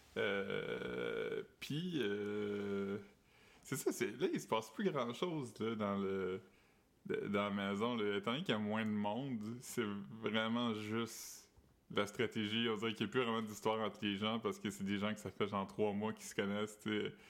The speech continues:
Là, cette semaine, euh, ça a été marqué un peu, euh, euh, on en a parlé un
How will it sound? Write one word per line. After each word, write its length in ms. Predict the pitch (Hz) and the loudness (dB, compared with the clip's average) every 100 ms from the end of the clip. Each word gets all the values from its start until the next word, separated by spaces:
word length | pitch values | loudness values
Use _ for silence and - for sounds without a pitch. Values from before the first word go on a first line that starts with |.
| - - - - | -20 -20 -20 -2
Là, 160 | 120 117 101 - - | 0 2 0 -2 -4
cette 240 | - 107 101 | -2 -2 2
semaine, 460 | 110 127 120 110 | 2 2 0 -2
euh, 220 | 101 98 95 | -2 -2 0
ça 100 | 98 | 0
a 20 | |
été 140 | 107 | 0
marqué 340 | 101 95 - 110 | 0 0 0 2
un 100 | 95 | 0
peu, 140 | 110 | 0
euh, 440 | 110 110 95 92 - - - - - - - _ _ _ _ - | 0 2 0 -2 -6 -12 -20 -20 -20 -20 -20 _ _ _ _ -6
euh, 320 | 107 127 - - - | -4 -2 -2 -2 -4
on 140 | - 113 | -2 0
en 100 | 110 | 0
a 80 | 107 | 2
parlé 340 | 113 110 135 | 2 2 2
un 260 | 139 98 | 2 0